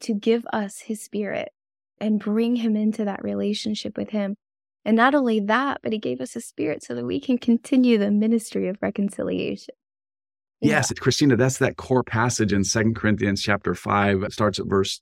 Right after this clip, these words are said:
Speaker 2: sixteen, seventeen, which says that we actually are new creations in Christ.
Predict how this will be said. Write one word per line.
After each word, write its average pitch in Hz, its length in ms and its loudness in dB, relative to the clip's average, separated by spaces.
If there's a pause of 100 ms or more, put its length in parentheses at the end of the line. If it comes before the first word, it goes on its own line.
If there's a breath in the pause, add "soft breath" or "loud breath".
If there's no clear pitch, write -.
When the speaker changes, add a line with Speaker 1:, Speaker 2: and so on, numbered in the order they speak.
Speaker 2:
sixteen, 98 420 -2
seventeen, 98 560 -2
which 95 160 -4
says 101 360 0
that 82 280 -4 (340)
we 131 300 4
actually 110 360 0
are 82 120 2
new 104 280 4
creations 120 640 -2
in 107 120 -2
Christ. 113 460 -2